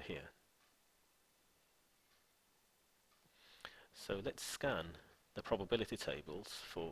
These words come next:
less than or equal to nine and this probability. So scanning through all the tables for less than or equal to nine until we come to the probability that we're looking for, zero point one zero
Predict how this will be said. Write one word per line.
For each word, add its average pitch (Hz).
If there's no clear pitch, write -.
less 98
than 90
or 87
equal 85
to -
nine 95
and 87
this -
probability. 80
So -
scanning 147
through 104
all 92
the 90
tables 98
for 95
less 95
than 90
or 87
equal 85
to 85
nine 104
until 98
we 90
come 90
to -
the -
probability 101
that 71
we're 76
looking 78
for, 110
zero 85
point 90
one 85
zero 80